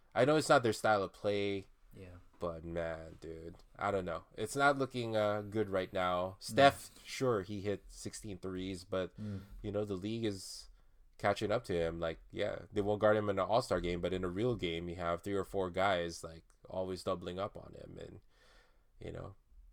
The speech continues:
Speaker 1: it's hard, man. It's hard. So we'll see what happens.
Speaker 2: Yeah.
Speaker 1: We still have hope.
Speaker 2: Oh, yeah, of
Speaker 1: Uh,
Speaker 2: course.
Speaker 1: I, I am thankful for that. Like,
Speaker 2: Mm.
Speaker 1: there, you know, there's still a lot of basketball to be played. So as much as I told you that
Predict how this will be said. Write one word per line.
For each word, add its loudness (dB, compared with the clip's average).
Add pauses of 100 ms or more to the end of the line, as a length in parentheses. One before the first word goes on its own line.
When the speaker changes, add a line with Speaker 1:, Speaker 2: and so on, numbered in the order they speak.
(240)
Speaker 1:
it's -10
hard, 2
man. -6 (100)
It's -18
hard. -6
So -2 (800)
we'll -2
see 0
what 6
happens. 6
Speaker 2:
Yeah. -4 (160)
Speaker 1:
We 8
still 12
have 12
hope. 8
Speaker 2:
Oh, 4
yeah, 4
of 4
Speaker 1:
Uh, -4
Speaker 2:
course. -2
Speaker 1:
I, 10
I 12
am 12
thankful 6
for 0
that. 4
Like, 0
Speaker 2:
Mm. -8
Speaker 1:
there, 0
you -8
know, -4 (500)
there's 0
still 2
a -2
lot 4
of 0
basketball 0
to -8
be -6
played. -4
So -2
as 0
much 0
as -2
I 2
told -2
you -6
that 0